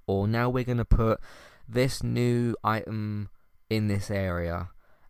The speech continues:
and you can use this against it to do this." And then if you think about, like,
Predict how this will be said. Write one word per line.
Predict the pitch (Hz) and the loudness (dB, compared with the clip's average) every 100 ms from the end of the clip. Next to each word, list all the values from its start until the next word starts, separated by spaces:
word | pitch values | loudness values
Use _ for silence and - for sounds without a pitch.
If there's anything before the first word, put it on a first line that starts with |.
| - 101 | -8 -4
and | 101 101 98 101 95 | -2 -2 -2 -4 -6
you | 120 120 | -8 -4
can | 120 107 | -4 -2
use | 104 101 | -2 -2
this | 151 156 | -4 -2
against | 110 98 87 - | -2 -2 -4 -6
it | 104 - | -10 -8
to | 104 | -10
do | 92 110 120 | -4 -4 -4
this." | 156 151 87 - - | -2 -2 -2 -6 -8
And | 107 107 | -4 -2
then | 107 | -2
if | 101 | -4
you | 110 | -6
think | 117 104 | -6 -6
about, | 104 95 | -4 -4
like, | 101 98 - | -2 -4 -6